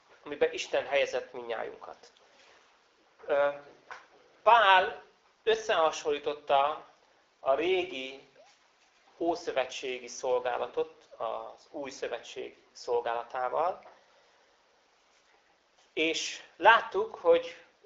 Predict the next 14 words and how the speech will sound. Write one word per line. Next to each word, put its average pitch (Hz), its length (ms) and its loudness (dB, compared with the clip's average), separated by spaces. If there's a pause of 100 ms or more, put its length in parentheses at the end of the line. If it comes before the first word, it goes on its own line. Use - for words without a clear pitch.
(320)
azt - 200 -8
mondja 156 280 -2
Pál, 165 320 4
hogy 151 360 0 (680)
az - 180 -8
új 240 180 -4
szövetségnek 147 840 -4
a 143 40 -14
szolgálata, 147 1040 0 (1200)
az 131 120 -10
sokkal 196 340 -2
dicsőségesebb, 135 1120 -6
az - 160 -8
felülmúlja 131 960 -2